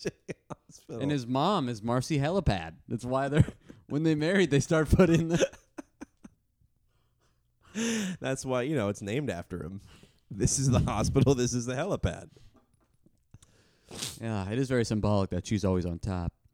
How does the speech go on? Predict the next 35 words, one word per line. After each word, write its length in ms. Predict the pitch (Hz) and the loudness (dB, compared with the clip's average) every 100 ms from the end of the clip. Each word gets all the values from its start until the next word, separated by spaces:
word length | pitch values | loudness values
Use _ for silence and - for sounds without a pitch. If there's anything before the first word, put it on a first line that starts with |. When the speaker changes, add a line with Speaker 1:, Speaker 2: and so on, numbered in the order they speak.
| _ - | _ -12
Speaker 1:
Yeah, 420 | 92 92 85 82 - - | -6 -4 -4 -6 -14 -12
even 180 | 95 90 | -8 -2
though 100 | 90 | 0
he 100 | 98 | 2
runs 340 | 90 90 92 - | 2 0 -2 -6
things. 540 | 78 78 80 - - - 196 - 175 165 | -8 -8 -8 -8 -10 -10 -12 -10 -12 -12
Speaker 2:
<laughs> 600 | 139 117 151 - _ - 113 | -16 -18 -20 -20 _ -8 -4
Speaker 1:
Behind 400 | 98 98 92 92 | -4 -4 -4 -4
every 240 | 120 196 | -2 0
man 380 | 165 98 78 87 | 0 -2 -6 -12
is 140 | 82 | -12
a 60 | 85 | -8
woman 420 | 87 104 113 123 | -4 0 2 2
pulling 360 | - 92 92 104 | -2 -2 0 0
him 120 | 110 | -2
<laughs> 0 | |
down. 460 | 95 - - 120 - - - _ _ _ _ _ _ 160 170 - - - _ | -4 -6 -8 -8 -8 -12 -16 _ _ _ _ _ _ -20 -20 -20 -20 -20 _
Like, 260 | - 104 - | -8 -6 -6
uh, 140 | 92 85 | -6 -4
back 240 | 104 113 | -4 -2
into 100 | 101 | -2
the 80 | 90 | 0
River 280 | 95 107 139 | 2 4 2
Styx. 760 | - 110 78 - - - - - _ _ - | 2 -2 -2 -4 -4 -4 -8 -16 _ _ -20
Speaker 2:
<laughs> 420 | _ _ - - | _ _ -4 -2
Speaker 1:
That's 340 | 170 180 - 110 | 0 -2 -4 0
where 160 | 104 | 0
women 380 | 98 123 113 98 | 4 4 4 0
live. 420 | 90 87 131 - - - - - - - - | 0 0 -2 -4 -6 -10 -6 -4 -6 -10 -10
<laughs> 20 | |
In 500 | - 120 110 120 110 120 | -8 -8 -8 -8 -8 -6
the 100 | 104 | -2
River 300 | 113 117 113 | -2 0 0
of 140 | 101 | -2
Death. 340 | - 110 - | -4 -8 -10